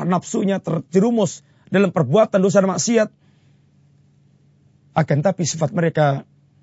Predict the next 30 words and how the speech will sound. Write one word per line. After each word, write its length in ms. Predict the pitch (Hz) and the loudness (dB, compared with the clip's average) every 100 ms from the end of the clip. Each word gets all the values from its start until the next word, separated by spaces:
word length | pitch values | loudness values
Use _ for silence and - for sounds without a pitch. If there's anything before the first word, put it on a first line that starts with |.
| _ _ - | _ _ 0
walam 320 | 165 170 156 | 2 4 2
yusiru 400 | 139 - 196 175 | -2 0 0 0
ala 240 | 180 165 | 0 0
ma, 80 | 160 165 | 0 0
ala 160 | 175 160 | 2 2
ma, 180 | 147 170 - - - - | 0 -4 -8 -18 -18 0
ya 80 | 170 | 2
lam 160 | 175 | 4
yusiru 640 | 165 156 220 190 175 185 - _ _ _ _ _ | 2 0 0 2 2 0 -8 _ _ _ _ _
ala 240 | - 175 170 | 0 4 4
ma 160 | 165 | 2
fa'alu 560 | 139 202 208 180 165 - - _ _ _ - | 0 0 0 0 -2 -4 -12 _ _ _ 0
wa 120 | 147 | 2
hum 80 | 202 | 4
ya'lamun. 560 | 185 190 185 208 160 254 - _ _ _ _ | 4 2 2 0 -2 -6 -12 _ _ _ _
Mereka 320 | 160 180 170 165 | 2 2 2 0
tidak 320 | 160 170 170 | 0 -2 -2
akan 160 | 165 | -4
terus 240 | 170 190 - | -2 -2 -2
menerus 560 | 160 180 180 - - _ _ _ _ _ _ _ _ _ | -2 0 -2 -4 -12 _ _ _ _ _ _ _ _ _
dalam 240 | - 180 180 | 0 2 2
melakukan 240 | 185 180 | 2 0
perbuatan 480 | 160 123 196 190 180 | 0 2 2 2 0
tersebut, 480 | 170 - 170 180 - _ _ _ _ _ | -2 -2 -2 -2 -6 _ _ _ _ _
sedangkan 400 | - 156 196 196 | -2 0 2 2
dia 80 | 196 | 2
mengetahui. 720 | 180 180 - 208 180 135 - _ _ _ _ _ _ _ | 2 0 2 2 0 -4 -8 _ _ _ _ _ _ _
Dan 240 | - 180 185 | 0 2 2
ketika 400 | 180 262 196 202 | 0 -2 0 2
dia 400 | 170 185 156 | 4 4 2